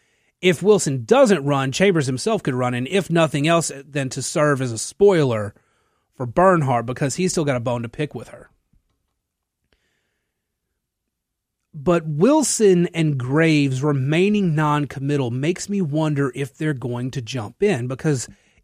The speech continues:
it's getting pretty late in the game. We're in the year of the election itself, and if you haven't made your announcement yet, you are losing out on fundraising, rallying to get support, things like that.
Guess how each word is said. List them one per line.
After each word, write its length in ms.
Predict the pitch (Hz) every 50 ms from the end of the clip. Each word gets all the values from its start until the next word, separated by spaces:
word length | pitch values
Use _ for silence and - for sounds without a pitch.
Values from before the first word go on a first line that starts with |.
| _
it's 220 | 233 277 247 196 180
getting 380 | 156 240 262 254 233 185 165
pretty 400 | - - - 233 247 220 180 156
late 280 | 139 135 151 165 175 156
in 60 | 156
the 60 | 143
game. 280 | 135 147 165 151 139 131
We're 140 | 156 190 240
in 160 | 190 190 175
the 100 | 160 139
year 420 | 127 120 131 165 180 175 170 170 - -
of 360 | 156 175 175 170 156 139 123
the 120 | 131 135
election 480 | 131 123 123 139 151 147 - - - 131
itself, 720 | 117 107 - - - - - 254 226 165 139 127 127 - - _ _ _ _ _ _ _ _ _ _ -
and 160 | 175 175 165
if 120 | 156 123 143
you 160 | 202 262 226
haven't 400 | - - 214 202 185 185 151 151
made 320 | 151 156 165 170 170 147
your 160 | 135 151 151
announcement 560 | 143 139 139 160 180 220 208 - 165 165 147 147
yet, 160 | 143 139 131
you 280 | 131 131 156 202 226 202
are 120 | 160 135
losing 460 | 131 131 139 135 127 117 123 113 120 - _
out 580 | - 185 208 170 123 113 123 135 - - - _ _ _ _ _ _ _ _ _ _ _ _ _ _ _ _ _
on 300 | - 139 135 123 117 113
fundraising, 1000 | - - - 139 143 156 143 156 151 151 156 151 147 135 151 147 143 143 143 139 131 _ _ _ _ _
rallying 460 | _ 131 135 131 127 127 131 127 127 123
to 80 | 127
get 140 | 127 127 120
support, 640 | - - 127 - - 156 156 156 156 156 147 - - _ _ _ _ _ _ _
things 300 | 151 147 147 147 131 -
like 260 | 131 110 107 - _
that. 340 | - 131 110 98 - -